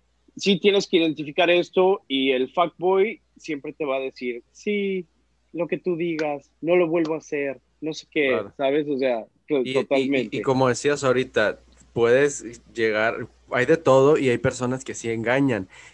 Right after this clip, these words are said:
Speaker 2: Y lo hablaba también en el, en el tema de la seducción, de cuando una persona se vuelve mujeriego, hombreriega,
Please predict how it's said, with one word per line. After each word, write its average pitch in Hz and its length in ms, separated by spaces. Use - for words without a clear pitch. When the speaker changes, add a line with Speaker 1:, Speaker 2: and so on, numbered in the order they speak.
Speaker 2:
Y 127 100
lo 123 140
hablaba 120 420
también 117 340
en 143 200
el, 120 200
en 113 160
el 101 180
tema 120 240
de 139 40
la 123 120
seducción, 123 680
de 120 220
cuando 117 380
una 123 340
persona 131 640
se 117 220
vuelve 117 760
mujeriego, 123 960
hombreriega, 117 1040